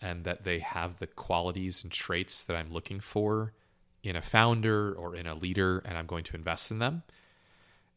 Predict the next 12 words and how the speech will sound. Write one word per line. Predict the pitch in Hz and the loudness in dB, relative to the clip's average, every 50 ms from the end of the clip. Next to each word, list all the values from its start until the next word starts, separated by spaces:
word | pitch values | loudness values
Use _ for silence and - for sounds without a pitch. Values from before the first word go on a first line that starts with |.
| _ _ - | _ _ 0
I | 107 | 2
think | 104 123 110 95 | 2 2 2 4
those | 98 98 98 95 | 4 2 4 4
are | 101 | 2
both | 82 - 90 87 87 - - | -2 0 0 0 0 -2 -6
pretty | - - - 90 87 | -14 -8 -6 -6 -4
strong | - - - - - 92 85 85 87 | -2 -2 -2 0 0 0 0 2 0
strategies. | - - - 87 82 85 87 - 107 107 104 - | -2 -2 0 0 0 0 -2 -2 -2 -2 -2 -2
I | 95 85 | -4 -6
think | - - 101 90 - - - | -4 -2 -4 -4 -4 -8 -10
the | - 92 | -12 -10
team | - - - - - - - 104 101 98 92 90 87 85 | -10 -6 -6 -6 -6 -4 -4 -4 -4 -4 -4 -6 -8 -10